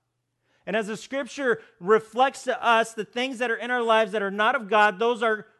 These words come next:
what? The knowledge and then the conviction. And as we see, understand, conviction,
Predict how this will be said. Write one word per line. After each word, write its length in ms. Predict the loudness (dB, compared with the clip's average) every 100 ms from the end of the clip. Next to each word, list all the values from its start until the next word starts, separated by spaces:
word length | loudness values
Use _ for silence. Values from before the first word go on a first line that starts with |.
| 2
what? 300 | 6 6 2 _ _
The 100 | -8
knowledge 560 | -2 4 4 6 4 2 -14
and 160 | -10 -2
then 120 | -2
the 80 | -2
conviction. 840 | -4 -8 -4 -6 -4 -2 -2 -4 -16 _ _ _ _ _ _ _
And 80 | -4
as 160 | -4 -2
we 140 | -6
see, 760 | -6 -10 -4 -2 0 0 -4 -10 _ _ _ _
understand, 800 | -4 -2 -4 -6 -4 -2 0 -2 -10 _
conviction, 960 | -8 -8 -4 -6 -6 -6 -2 -2 -6